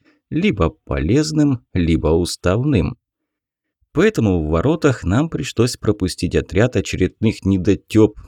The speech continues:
отправившихся топтать замерзшие поля вокруг поселения. Руководивший процессом офицер не знал, что Реска — доверенное лицо генерала.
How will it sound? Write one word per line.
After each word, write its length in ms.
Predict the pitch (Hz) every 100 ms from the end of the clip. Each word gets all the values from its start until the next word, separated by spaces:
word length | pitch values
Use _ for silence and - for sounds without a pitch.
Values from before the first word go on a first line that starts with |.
| -
отправившихся 960 | 87 - - 98 95 82 - 78 - 80
топтать 540 | 82 73 - 98 87
замерзшие 760 | 78 90 82 76 - - 71 64 -
поля 360 | 65 78 120
вокруг 540 | 120 117 90 87 - -
поселения. 760 | 87 - 98 92 80 80 71 - _ _ _ -
Руководивший 800 | 110 120 123 123 143 185 - 85
процессом 560 | - 76 - 80 -
офицер 500 | 82 78 - - 151
не 160 | 143 147
знал, 380 | 113 110 113 107
что 300 | - - 92
Реска — 560 | 82 139 143 - 143
доверенное 720 | 127 113 110 117 110 101 98 92
лицо 400 | 87 - - 95
генерала. 800 | 80 95 104 127 127 87 80